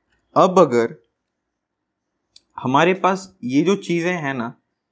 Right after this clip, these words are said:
अच्छा, आप क्या करो, ये ज-, मैं अगर आपको ये अभी समझाऊंगा ना, तो आपको समझ में नहीं आएगा। आप इस चीज़ का एक स्क्रीनशॉट ले लो। यही चीज़ मैं आपको दूसरे, अ,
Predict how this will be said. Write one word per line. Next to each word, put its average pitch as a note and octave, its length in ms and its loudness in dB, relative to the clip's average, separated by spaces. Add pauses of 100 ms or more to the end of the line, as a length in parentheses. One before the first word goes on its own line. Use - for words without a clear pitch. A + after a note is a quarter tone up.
(480)
अच्छा, - 200 -6
आप A#2+ 360 -2
क्या E3 100 0
करो, C3 460 -2 (280)
ये C#3 120 0
ज-, D3+ 200 -8
मैं B2+ 160 -6
अगर C#3+ 220 2
आपको C#3+ 260 -2
ये C3 320 -2
अभी F3 360 -4
समझाऊंगा C#3+ 520 -4
ना, A2 80 -10 (400)
तो G3+ 60 -6
आपको F#3+ 120 -6
समझ C3 260 -4
में D3 100 -6
नहीं C3 140 -4
आएगा। G#2 180 -6 (340)
आप - 320 -6
इस E3+ 220 -2
चीज़ F3+ 240 -4
का F#3+ 140 -2
एक F#3 140 -8
स्क्रीनशॉट E3 540 -2
ले D#3 120 0
लो। C3 240 -8 (300)
यही E3 360 -2
चीज़ D#3+ 420 -2 (180)
मैं B2 140 -6
आपको E3 440 -4 (420)
दूसरे, D3 640 -2
अ, - 220 -16